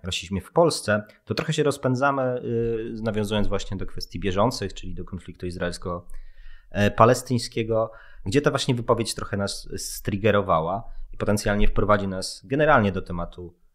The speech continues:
rasizmu jako takiego. Czy ta dehumanizacja, ci ludzie zwierzęta, e, to był rodzaj, e, izraelskiego rasizmu, a być może jest tak, że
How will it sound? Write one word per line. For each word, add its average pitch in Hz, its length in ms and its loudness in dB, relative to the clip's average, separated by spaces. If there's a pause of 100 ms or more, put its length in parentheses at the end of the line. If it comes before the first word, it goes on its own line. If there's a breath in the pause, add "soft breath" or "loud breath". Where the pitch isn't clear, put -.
(100)
rasizmu 87 640 -2 (140)
jako 95 280 -2
takiego. 85 460 -4 (180 soft breath)
Czy - 120 -12
ta 107 100 2
dehumanizacja, 107 1000 2 (320)
ci - 140 -4
ludzie 110 240 4
zwierzęta, 101 640 0 (360 soft breath)
e, 90 400 -8 (240)
to 104 280 8
był 110 300 -2
rodzaj, 95 680 -2
e, 95 200 -8
izraelskiego 92 1040 -2
rasizmu, 101 580 0
a 98 120 0
być 107 220 -8
może 92 420 -10
jest - 140 -12
tak, 87 160 -2
że 82 240 -10